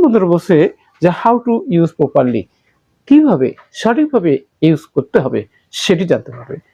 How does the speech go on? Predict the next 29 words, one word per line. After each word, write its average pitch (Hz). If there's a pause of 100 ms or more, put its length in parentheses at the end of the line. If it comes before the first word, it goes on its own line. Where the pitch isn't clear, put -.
(200)
আরেকটা 269
আছে 269
বন্ধুরা 220 (500)
learn 185 (120)
effectively 262 (400)
for 170 (140)
getting 226
full 160
marks, 113 (520)
পরিপূর্ণ 330 (180)
নাম্বার 180 (140)
পেতে 147
চাইলে 180 (560)
কিভাবে 208 (140)
তুমি 123 (460)
ইউজ 185 (120)
করবা। 117 (400)
চলো 214 (100)
আমরা 165 (360)
step 147
by 131
step 359 (360)
বিষয়টি 147 (100)
জানবো 220 (380)
আর 139
জানতে 156 (320)
সঙ্গেই 190
থাকবো। 120 (600)
প্রথমে 339